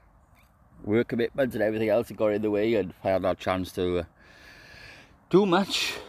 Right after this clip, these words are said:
But yet, a lot have happened in the wrestling world since my post-WrestleMania rant and news and everything like that. Um, A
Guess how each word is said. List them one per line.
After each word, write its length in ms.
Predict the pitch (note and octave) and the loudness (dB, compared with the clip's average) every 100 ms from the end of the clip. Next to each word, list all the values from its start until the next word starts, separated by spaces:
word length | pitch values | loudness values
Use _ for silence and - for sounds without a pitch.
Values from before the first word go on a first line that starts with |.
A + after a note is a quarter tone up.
| - - | -8 0
But 120 | A#2+ | 2
yet, 240 | C3 B2+ | 4 4
a 60 | A#2 | 4
lot 200 | C3 F3+ | 4 4
have 80 | F#3+ | 2
happened 300 | F3+ G#3 G3 | 0 0 0
in 40 | |
the 80 | D3+ | 2
wrestling 360 | B2+ - A#2+ | 2 2 0
world 260 | A2+ A2 G2+ | 2 2 0
since 300 | - G#2 - | -2 -4 -2
my 140 | G#2 | -4
post-WrestleMania 1080 | - A#2+ G2+ - G#2+ G2 G#2 G2 G2 G2 F2+ | -2 -4 -4 -2 -2 0 0 0 0 0 0
rant 320 | F#2+ F#2+ F#2 | 0 -2 -4
and 220 | G2 F#2 F#2 | -4 -2 0
news 240 | F#2 F#2 | -2 0
and 80 | F#2+ | -2
everything 220 | F2 F2+ | -2 -2
like 140 | F2 F#2 | -4 -2
that. 380 | G2+ - - - - | -4 -6 -14 -16 -8
Um, 540 | F#2 F#2 F#2 F#2+ F2+ - - - - - - - - - - - - - - - - - - - | -2 -2 -2 -4 -8 -10 -20 -20 -20 -20 -20 -20 -20 -18 -16 -16 -18 -20 -20 -20 -20 -20 -20 -2
A 140 | B2 | 0